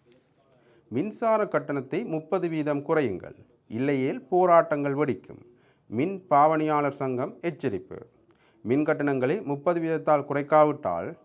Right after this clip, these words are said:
ஜனவரி மாதம் முதல் நாடளாவிய ரீதியில் போராட்டங்களை முன்னெடுப்போம் என்று மின் பாவனையாளர் சங்கம் அறிவுறுத்தியுள்ளது. இது தொடர்பில் மின் பாவனையாளர் சங்கம் விடுத்துள்ள செய்திக்குறிப்பில் உள்ளதாவது,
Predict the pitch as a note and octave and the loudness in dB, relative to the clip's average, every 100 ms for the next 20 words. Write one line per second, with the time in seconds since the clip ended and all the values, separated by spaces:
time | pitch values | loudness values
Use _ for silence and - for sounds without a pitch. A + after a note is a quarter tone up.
0 | _ F#2+ G#2 C3 G3 A3 F#3 D#3 D3+ D3+ | _ -12 -4 -2 0 -2 0 0 2 0
1 | C#3 C#3 A3 - G2+ A2+ C#3 G3 A3+ A3 | -2 -2 -4 -10 -6 0 0 2 2 2
2 | G#3+ F#3 D3+ C3 B2 F3 G#2 D#3+ F3 F3+ | 0 -4 -4 -4 -6 -8 -6 -2 2 2
3 | F3 F3 E3 D#3 C3+ C#3+ D#3 D3 D#3 D3 | 2 -2 -2 -2 -2 -2 -2 -2 -4 -6
4 | - D3 B2+ F2+ F#2 E3 - _ _ - | -2 -2 0 -2 -6 -10 -12 _ _ -4
5 | C#3 G#3+ G#3 D#3 D#3 D#3 D#3 D3+ C#3+ C#3+ | -2 -2 0 4 6 4 2 2 0 -2
6 | C3 C#3+ G#3+ D3+ D#3+ D#3+ C#3 D3 A#2+ D#2+ | -4 -4 -4 0 0 0 -4 -2 -2 -4
7 | - - _ _ _ - B2+ C#3+ C#3 C#3 | -12 -20 _ _ _ -4 -2 2 2 0
8 | A3+ - C3+ D#3 D3 C#3+ D3+ D#3 D3+ D3+ | -4 -4 -4 0 4 4 4 2 2 2
9 | C#3+ D3 D3 D3 C#3+ D3+ C#3+ C#3+ D3+ D3+ | -2 -4 -4 -4 -4 -4 -4 -4 -6 -4
10 | D#3 D3 D3 D3 D3 D3+ A#2+ | -6 -4 -2 0 4 4 4